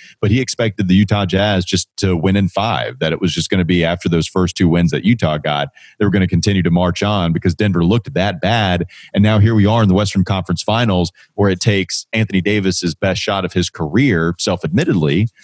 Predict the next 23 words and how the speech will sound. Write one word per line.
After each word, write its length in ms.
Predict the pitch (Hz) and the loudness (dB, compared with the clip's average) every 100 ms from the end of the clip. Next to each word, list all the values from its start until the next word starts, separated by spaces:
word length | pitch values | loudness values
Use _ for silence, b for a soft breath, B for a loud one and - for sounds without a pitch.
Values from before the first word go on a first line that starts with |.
| b - | b -6
then, 400 | 104 104 95 90 | 0 2 2 2
uh, 140 | 104 90 | 0 0
to, 240 | - 107 | 0 0
to 140 | 101 | 0
knock 240 | 107 110 110 | 0 0 0
them 160 | 101 | 0
out 260 | 98 98 - | 2 0 -2
in, 140 | 98 98 | -2 0
in 140 | 92 | 0
game 340 | 107 104 92 | 4 4 4
two. 540 | - 131 165 73 62 - 104 | 2 0 2 2 -2 -2 -2
And 100 | 98 | 0
so 400 | 110 95 87 B B - | 2 2 2 B B -4
I'm 120 | 147 | 0
with 220 | 139 160 | 0 2
you. 200 | 78 53 - | -2 -2 -2
I, 100 | 101 - 107 | -2 -2 -4
I 40 | |
can't 400 | - 165 196 - - | 0 0 0 -4 -2
count 300 | 107 92 92 | -2 0 2
Denver 320 | 98 87 85 | 2 2 2
out 260 | 87 104 | 0 0
because 420 | 104 98 107 101 | 0 2 4 2